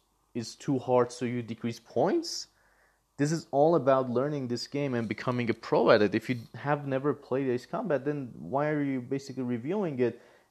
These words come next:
and saying that it has no tutorial or whatever? So that's another new low for I G N, but, well, recently they haven't been that good either. On the other side of Resident Evil news,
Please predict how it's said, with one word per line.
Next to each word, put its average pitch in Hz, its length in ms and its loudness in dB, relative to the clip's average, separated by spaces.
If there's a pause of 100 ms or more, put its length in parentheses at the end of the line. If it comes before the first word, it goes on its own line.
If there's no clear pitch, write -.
and 127 260 -2
saying 131 280 -6
that 123 80 4
it 120 80 2
has 120 100 -4
no 127 140 -4
tutorial 170 500 -2
or 87 100 2
whatever? 71 400 -4 (520)
So 160 420 6 (220)
that's 208 240 -2
another 143 400 4
new 127 360 0
low 110 540 2 (160)
for 98 340 0
I 101 200 -2
G 92 220 -10
N, 160 340 -6
but, 160 420 -4 (520)
well, 175 260 -2
recently 139 380 -4
they 113 160 0
haven't 107 320 -4
been 92 160 -6
that 90 260 -4
good 78 140 -6
either. - 280 -10 (960)
On 180 160 2
the 185 100 8
other 170 180 6
side 151 480 0
of 131 200 2
Resident 123 380 -2
Evil 156 360 0
news, 131 520 -4